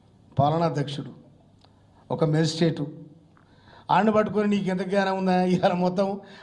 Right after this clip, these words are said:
అధికారం పోగానే రోడ్లు పట్టుకొని తిరుగుతా ఉన్నావు, ఆగం ఆగం, ఆ తండలు, ఈ తండలు, ఈ తండలు తిరుగుతా ఉన్నావు. లగచర్ల పోయి లంగతనం చేస్తే అది ప్రజలంతా చీకొట్టినరు, ఆడు పోకుండా అయినావు. ఆ? ఇటు పోయిన మహబాద్ పోయినావు, మహబాద్ పోతే జరం తెగిరినావు.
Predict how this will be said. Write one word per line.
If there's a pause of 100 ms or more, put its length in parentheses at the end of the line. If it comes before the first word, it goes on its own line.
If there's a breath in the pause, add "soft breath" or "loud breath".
అధికారం
పోగానే
రోడ్లు
పట్టుకొని
తిరుగుతా
ఉన్నావు,
ఆగం
ఆగం, (420 loud breath)
ఆ
తండలు,
ఈ
తండలు,
ఈ
తండలు
తిరుగుతా
ఉన్నావు. (420 loud breath)
లగచర్ల
పోయి
లంగతనం
చేస్తే
అది
ప్రజలంతా
చీకొట్టినరు, (340 loud breath)
ఆడు
పోకుండా
అయినావు. (280)
ఆ? (520 soft breath)
ఇటు
పోయిన
మహబాద్
పోయినావు, (360 loud breath)
మహబాద్
పోతే
జరం
తెగిరినావు.